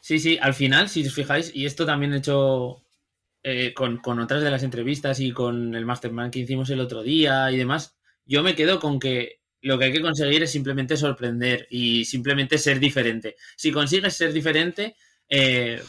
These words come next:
vas a, vas a funcionar. Esta, esta corriente canallita funcionaba porque era diferente, yo creo. Ya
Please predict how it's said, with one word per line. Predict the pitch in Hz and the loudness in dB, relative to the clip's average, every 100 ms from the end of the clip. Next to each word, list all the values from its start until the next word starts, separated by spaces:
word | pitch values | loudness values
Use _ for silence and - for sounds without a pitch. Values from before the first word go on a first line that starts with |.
| - - | -20 -6
vas | 131 147 | 0 4
a, | 165 151 143 | 6 6 2
vas | 143 | 0
a | 147 | -2
funcionar. | 139 127 131 113 107 | -2 -2 -2 -2 -2
Esta, | 151 143 - 175 175 170 | -2 -2 2 2 2 0
esta | 147 139 - 170 165 | -2 -6 -4 -2 -2
corriente | 165 147 147 139 139 | 0 0 0 0 -2
canallita | 143 139 139 151 190 - _ _ _ _ | 0 0 0 0 -2 -4 _ _ _ _
funcionaba | - 151 147 135 156 175 | -4 -2 2 2 2 2
porque | 165 135 | 0 0
era | 160 156 | 2 2
diferente, | 151 139 131 143 123 120 | 2 0 0 0 0 -2
yo | 117 | -2
creo. | 117 113 110 | -4 -4 -2
Ya | 131 165 | 2 2